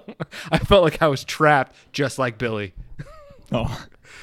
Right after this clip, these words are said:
Speaker 1: Let's talk about our protagonist for a second. This movie opens up with one of the most generic, like, eighties weird,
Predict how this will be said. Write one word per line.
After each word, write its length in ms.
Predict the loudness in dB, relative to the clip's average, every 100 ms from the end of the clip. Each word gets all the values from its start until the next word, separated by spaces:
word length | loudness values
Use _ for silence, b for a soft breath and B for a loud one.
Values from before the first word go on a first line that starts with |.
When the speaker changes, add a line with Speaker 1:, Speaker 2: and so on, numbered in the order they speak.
| B B
Speaker 1:
Let's 220 | 2 2 6
talk 240 | 4 6
about 340 | 6 6 4 4
our 240 | 4 4
protagonist 760 | 4 0 2 0 0 -4 -6 -6
for 100 | -8
a 60 |
second. 500 | -4 -4 -4 -10 -12 -18 _ _ _ _ _ _ -20 -2
This 220 | 2 2
movie 260 | 4 4 6
opens 400 | 6 6 4 2
up 320 | 2 2 -2 -14 b b b b b b _ _
with 300 | -2 -2 -2 _ _ _ _ -6
one 200 | 2 4
of 60 |
the 60 | 4
most 240 | 2 0
generic, 880 | 2 2 2 0 2 6 4 2 -4 -10
like, 480 | -4 -2 -2 -4 -14 _ _ -2
eighties 580 | 4 4 4 4 2 0
weird, 760 | -2 0 2 4 4 2 0